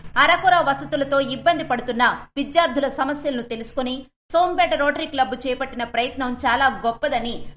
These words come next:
రోటరీ పీడీ విశ్వనాథం వసతి గృహ విద్యార్థులకు తెలియజేశారు.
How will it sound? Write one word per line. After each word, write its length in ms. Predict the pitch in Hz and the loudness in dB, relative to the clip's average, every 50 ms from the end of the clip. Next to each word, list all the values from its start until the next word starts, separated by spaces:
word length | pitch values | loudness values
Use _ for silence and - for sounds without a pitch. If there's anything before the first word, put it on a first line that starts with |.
| - - | -4 0
రోటరీ 380 | 262 294 330 330 370 349 339 320 - - | 2 2 4 2 2 -2 -4 -6 -6 -6
పీడీ 460 | 269 269 277 269 233 - - - - - - - 220 | -4 -2 -2 -2 -4 -4 -8 -12 -12 -14 -14 -6 -4
విశ్వనాథం 600 | 277 277 285 381 370 349 294 226 214 220 226 240 - - - - - | -4 -4 -4 -2 0 0 0 2 0 -2 -2 -4 -8 -8 -6 -2 2
వసతి 360 | 277 302 320 370 349 403 294 | 2 2 2 0 -4 -4 -4
గృహ 180 | 320 302 277 269 | -2 -2 -2 -2
విద్యార్థులకు 680 | 240 247 196 - 277 269 269 285 262 240 - 233 233 | -2 -4 0 2 2 2 2 0 -4 -4 -2 -4 -4
తెలియజేశారు. 680 | 233 247 220 226 226 214 226 214 - 240 233 214 196 | -4 -2 -2 -2 -4 -4 -6 -4 0 0 0 0 -2